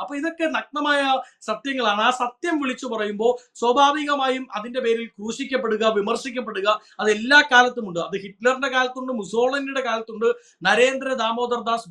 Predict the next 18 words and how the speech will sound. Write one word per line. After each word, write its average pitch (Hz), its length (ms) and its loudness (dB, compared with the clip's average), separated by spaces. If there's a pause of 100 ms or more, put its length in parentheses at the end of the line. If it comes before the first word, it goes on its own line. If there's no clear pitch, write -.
(100)
ഭായി 247 280 2
മോദിയുടെ 202 360 -10
കാലത്തുമുണ്ട്. 175 480 -8 (360)
അതാണ് 254 360 4
നേരിട്ടുകൊണ്ടിരിക്കുന്നത്. 196 800 -4
പക്ഷെ 208 200 -4
എനിക്ക് 233 260 -2
തോന്നുന്നില്ല 247 440 2
ശ്രീ 220 140 -4
ഗോകുലം 214 380 2
ഗോപാലിനെ 214 380 2
പോലെ 214 180 -2
ഒരാൾക്ക് 190 480 -4 (340)
ഇനി 202 120 0
അധികം 226 400 6
കാലം, 226 320 2 (220)
ആ, 202 240 -6
ഇവർക്കെതിരെ, 214 680 -2